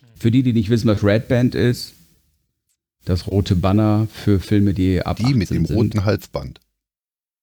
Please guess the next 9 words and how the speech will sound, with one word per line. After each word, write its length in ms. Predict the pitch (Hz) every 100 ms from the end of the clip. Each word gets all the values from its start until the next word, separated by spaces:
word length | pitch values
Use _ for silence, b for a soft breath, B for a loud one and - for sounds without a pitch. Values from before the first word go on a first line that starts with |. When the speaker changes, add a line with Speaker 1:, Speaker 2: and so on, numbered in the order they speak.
| _ -
Speaker 1:
Genau. 420 | 143 98 71 - - _ _ _ _ _ -
Kinofilme 480 | - 185 147 160 147
in 60 |
Amerika 540 | 131 135 107 - 98 90
werden 560 | 120 123 117 110 104
gelabelt 540 | 92 107 113 123 123 -
mit 140 | 104
einem 260 | 78 95 92
roten, 680 | 90 117 131 - 123 123